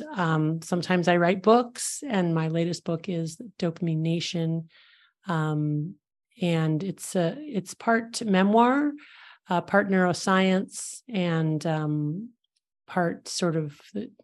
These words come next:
my twenty plus years of experience as a psychiatrist treating addiction. I share a lot of patient stories with their permission, um, in the hopes of helping other people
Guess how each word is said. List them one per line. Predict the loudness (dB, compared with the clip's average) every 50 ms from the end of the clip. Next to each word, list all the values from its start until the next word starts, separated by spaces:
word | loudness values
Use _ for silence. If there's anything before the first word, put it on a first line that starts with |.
| _ _ -2
my | -2 0 0 -2
twenty | -4 -2 -2 0 0 0
plus | -2 -4 -6 -6 -6 -6 -6 -4
years | -2 -2 -2 -2 -2 -4
of | -8
experience | -10 -10 -12 -8 -4 -2 -2 0 0 0 -2 -2 -4 -4
as | -4 -4 -4
a | -6
psychiatrist | -8 -6 -8 -8 -8 -6 -6 -4 -4 -4 -6 -6 -8 -8 -6 -6
treating | -4 -2 -2 -2
addiction. | -2 -2 -4 -4 -6 -4 -4 -2 -2 0 -2 -2 -4
I | -8 -16 _ _ _ _ _ _ _ _ _ _ -10
share | -8 -6 -4 -2 -2 -2
a | 0 -2
lot | -2 -2 -2 -2 -2
of | -2 -4 -4 -8 -12 -20 _ -10
patient | -6 -4 -4 -4 -6 -10 -10 -10
stories | -6 -2 0 2 2 2 2 2 0 0
with | -2 -4 -4 -2
their | -2 -2 -2
permission, | -2 -2 -2 0 0 0 0 0 0 0 2 2 0 0 -4 _ _ _ _ _ _ _ _ _ _ _ _ _ _ -6
um, | -2 0 2 2 2 2 0 0 -2 -4 -6 -10 -14 _ _ _ _ -20 -14
in | -12 -8 -2 2 4 4 6 6 4 4 4 2 2 0 -2 -2 -2 0
the | 0 0 2
hopes | 4 4 2 2 2 0 -6
of | -6 -4
helping | 0 0 0 0 0 0 -2 -2 -2 -4 -4
other | -2 0 0 0
people | -2 -2 -6 -6 -4 -4 -4 -4 -4